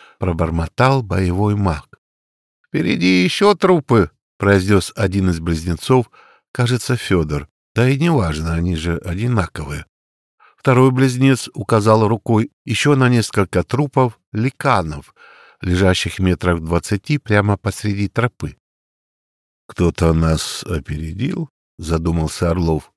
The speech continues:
«Двигаем дальше». Часа через два движения по трупам и лужам крови,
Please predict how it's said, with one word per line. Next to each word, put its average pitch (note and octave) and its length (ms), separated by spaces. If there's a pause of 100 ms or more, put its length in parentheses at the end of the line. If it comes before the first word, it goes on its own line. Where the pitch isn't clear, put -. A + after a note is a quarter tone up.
(320)
«Двигаем D3 680
дальше». F#2 640 (760)
Часа A2+ 360
через G2+ 340
два G2 220
движения F#2+ 680
по E2+ 160
трупам G#2 680
и F#2 120
лужам F#2 460
крови, D3 480